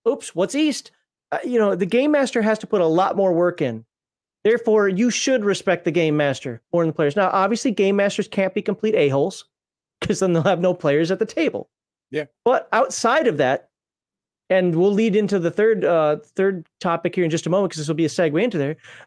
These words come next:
Speaker 1: Um, your, you,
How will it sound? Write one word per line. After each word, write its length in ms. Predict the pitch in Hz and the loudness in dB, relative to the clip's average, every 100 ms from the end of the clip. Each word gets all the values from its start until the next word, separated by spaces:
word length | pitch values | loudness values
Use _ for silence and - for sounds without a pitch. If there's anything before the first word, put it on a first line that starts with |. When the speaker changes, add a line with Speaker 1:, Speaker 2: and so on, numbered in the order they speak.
| - | 0
Speaker 1:
Um, 380 | 175 160 135 - _ _ _ _ _ _ _ _ | 2 2 0 -6 _ _ _ _ _ _ _ _
your, 580 | 175 214 233 226 156 - - - _ _ - | 2 4 4 4 2 -2 -8 -18 _ _ -4
you, 300 | 226 254 | 0 0